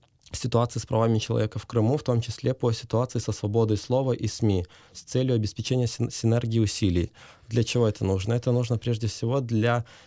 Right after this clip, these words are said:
системности информирования международной общественности о ситуации в, э, с правами человека в Крыму, чтобы вопрос Крыма, он системно поднимался во всех международных структурах, чтобы это было последовательно, системно, и чтобы,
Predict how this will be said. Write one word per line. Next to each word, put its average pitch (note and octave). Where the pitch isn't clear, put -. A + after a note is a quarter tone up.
системности B2
информирования A2+
международной A2
общественности A#2+
о A2
ситуации G#2+
в, -
э, G#2
с G2
правами G#2+
человека A#2
в -
Крыму, G#2+
чтобы G2+
вопрос A#2+
Крыма, C#3+
он A#2+
системно A#2+
поднимался A2
во A2+
всех A#2+
международных A2
структурах, C3+
чтобы G#2
это G2+
было G#2
последовательно, A#2+
системно, B2
и G#2+
чтобы, G#2